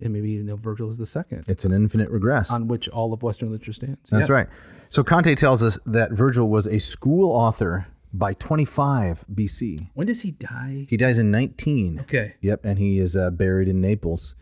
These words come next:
Speaker 1: Okay.
Speaker 2: He died in Brundisium. Uh, he was about to sail for Greece, and he
Speaker 1: That's
Speaker 2: was
Speaker 1: right.
Speaker 2: brought back to Naples.
Speaker 1: Mm-hmm.
Speaker 2: Uh, but he had published the Eclogues in thirty-nine. He had published the Georgics in twenty-nine.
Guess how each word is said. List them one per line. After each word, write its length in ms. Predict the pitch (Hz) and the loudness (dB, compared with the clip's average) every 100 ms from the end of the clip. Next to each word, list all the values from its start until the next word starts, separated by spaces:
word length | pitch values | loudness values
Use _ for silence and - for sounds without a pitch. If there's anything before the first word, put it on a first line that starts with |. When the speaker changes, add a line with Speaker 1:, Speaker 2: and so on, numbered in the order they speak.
| - | -10
Speaker 1:
Okay. 160 | 123 107 | -4 -2
Speaker 2:
He 80 | 98 | 2
died 300 | 110 117 113 | 4 4 4
in 100 | 101 | 2
Brundisium. 760 | 101 98 123 - 95 101 127 - _ - | 2 2 2 2 0 0 -2 -6 _ -6
Uh, 160 | 85 | -2
he 100 | 87 | 0
was 80 | 95 | 0
about 200 | 87 87 | -2 -4
to 40 | - | -4
sail 320 | - 101 98 | -2 0 0
for 120 | 95 | -2
Greece, 360 | 95 110 127 - | -2 0 0 -2
and 80 | |
he 60 | 92 | -2
Speaker 1:
That's 60 | 87 | -2
Speaker 2:
was 40 | |
Speaker 1:
right. 40 | 104 | 0
Speaker 2:
brought 280 | 98 95 87 | 0 0 0
back 300 | 98 - - | -2 -2 -4
to 220 | 110 101 | -2 0
Naples. 500 | 92 92 87 147 165 - | 0 0 2 0 -2 -8
Speaker 1:
Mm-hmm. 320 | 107 104 147 214 - _ - | -10 -4 -4 -6 -12 _ -4
Speaker 2:
Uh, 320 | 90 87 87 | 0 2 0
but 480 | 82 95 - 139 - | -2 -2 2 2 2
he 160 | - 123 | 2 2
had 240 | 127 101 | 2 0
published 460 | - 143 123 - 92 | 0 2 2 0 -4
the 120 | 117 135 | -2 -2
Eclogues 580 | - 110 101 104 107 | 0 2 2 2 0
in 120 | 107 101 | -2 -2
thirty-nine. 640 | 131 120 101 87 82 101 | 0 2 2 2 0 0
He 160 | 98 107 | 2 0
had 120 | 92 | 2
published 320 | 110 98 - | 0 -2 -2
the 60 | 98 | -4
Georgics 500 | 90 135 135 113 - | 0 2 2 0 0
in 180 | 110 101 | -2 -2
twenty-nine. 880 | - 160 175 147 95 82 78 87 | -2 -2 0 2 2 0 0 -2